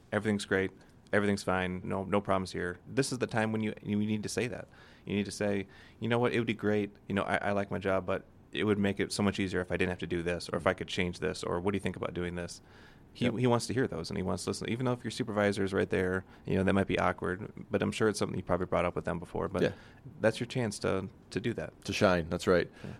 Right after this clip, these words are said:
Speaker 2: So here's our M I moment, right? Our motivational interviewing moment. Cr-, have you had training yet, Chris?
Speaker 1: Uh, I have not. I
Speaker 2: Okay.
Speaker 1: really, I'm
Speaker 2: Every
Speaker 1: looking
Speaker 2: time I
Speaker 1: forward
Speaker 2: ask
Speaker 1: to
Speaker 2: you,
Speaker 1: it.
Speaker 2: it's still, "I, I have not." So i-, is it scheduled? Are we gonna go?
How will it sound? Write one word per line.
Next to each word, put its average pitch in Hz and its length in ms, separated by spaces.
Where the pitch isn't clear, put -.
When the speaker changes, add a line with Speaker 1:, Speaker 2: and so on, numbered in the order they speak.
Speaker 2:
So 113 320
here's 139 320
our 123 220
M 113 180
I 101 120
moment, 80 300
right? 87 160
Our 85 100
motivational 98 500
interviewing 85 300
moment. 76 280
Cr-, - 160
have 92 100
you 98 80
had 95 120
training 104 240
yet, 101 100
Chris? 107 320
Speaker 1:
Uh, 92 300
I 104 60
have 104 120
not. 101 380
I 98 60
Speaker 2:
Okay. 87 80
Speaker 1:
really, 95 140
I'm 92 80
Speaker 2:
Every - 120
Speaker 1:
looking 98 80
Speaker 2:
time 117 120
I 110 100
Speaker 1:
forward 107 100
Speaker 2:
ask 113 140
Speaker 1:
to - 60
Speaker 2:
you, 85 80
Speaker 1:
it. - 20
Speaker 2:
it's - 80
still, 92 180
"I, 82 160
I 82 80
have 85 220
not." 85 260
So - 160
i-, - 240
is - 80
it 80 80
scheduled? 135 540
Are 92 80
we 82 80
gonna - 160
go? 131 440